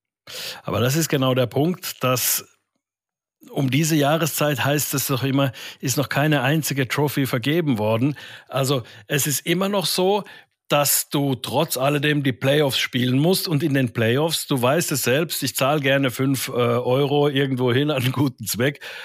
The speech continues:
wenn ich hier die Phrase jetzt dresche, aber A, ist es eine neue Saison und B, haben diese Spiele eigene Gesetze. Plötzlich läuft's vielleicht nicht mehr ganz so gut, du kannst es nicht mehr fixen, du kannst es irgendwie, also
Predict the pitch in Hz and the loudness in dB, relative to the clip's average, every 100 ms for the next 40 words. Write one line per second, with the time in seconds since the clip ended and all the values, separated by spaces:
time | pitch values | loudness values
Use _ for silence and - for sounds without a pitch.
0 | - - 87 98 120 131 120 127 131 123 | -18 -18 -8 -2 0 2 2 2 0 0
1 | 117 - 120 120 113 - - 147 147 131 | 0 -2 0 0 -2 -4 0 0 2 0
2 | 110 - - 117 - 120 107 104 98 - | -2 -4 -4 -2 0 -2 -2 -2 -2 -6
3 | - _ _ _ - - 113 143 131 123 | -10 _ _ _ -16 -4 0 0 0 0
4 | 117 110 107 98 95 95 123 170 - - | 0 0 0 0 -2 -2 -2 -4 -12 -20
5 | - - 110 - 190 147 120 127 113 107 | -12 -6 -6 -2 0 0 0 -2 0 0
6 | 117 - 107 117 92 104 107 120 131 165 | -2 -2 -2 -2 0 -2 -2 -2 0 -2
7 | - - - - - - 131 147 - 156 | -2 -6 -8 -14 -18 -4 -2 0 0 0
8 | 123 127 123 143 151 - 135 110 - - | 0 -2 0 2 0 -2 -2 -2 0 -2
9 | - 127 139 151 143 143 147 143 135 123 | 0 0 2 0 0 0 0 0 0 0
10 | 139 143 127 113 160 - 139 107 165 - | 0 0 -2 -2 -2 0 -2 0 -2 -2
11 | - 165 143 127 147 139 127 139 175 170 | -2 0 0 0 -2 -2 -4 0 0 0
12 | 151 160 139 - - - 151 | 0 0 0 -6 -10 -2 0